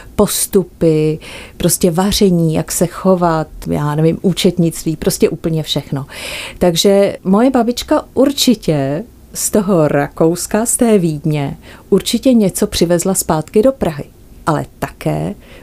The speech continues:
určitě něčím přispěla do té Vídně. Takže když teď mám jmenovat nějaké pokrmy, tak samozřejmě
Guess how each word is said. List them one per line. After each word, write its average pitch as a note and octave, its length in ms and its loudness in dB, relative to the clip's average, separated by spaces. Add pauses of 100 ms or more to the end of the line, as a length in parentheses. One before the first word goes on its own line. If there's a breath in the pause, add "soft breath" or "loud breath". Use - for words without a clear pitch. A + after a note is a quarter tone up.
(120)
určitě - 480 0
něčím F3 380 0
přispěla D3+ 600 -4
do D3 140 -4
té D3+ 220 -2
Vídně. C#3 380 -6 (720 loud breath)
Takže F#3+ 560 2
když F#3 360 -2
teď - 180 2 (220)
mám F3+ 240 2
jmenovat E3 520 0
nějaké E3 460 0
pokrmy, F#3+ 680 2
tak - 220 -4
samozřejmě G#3 840 4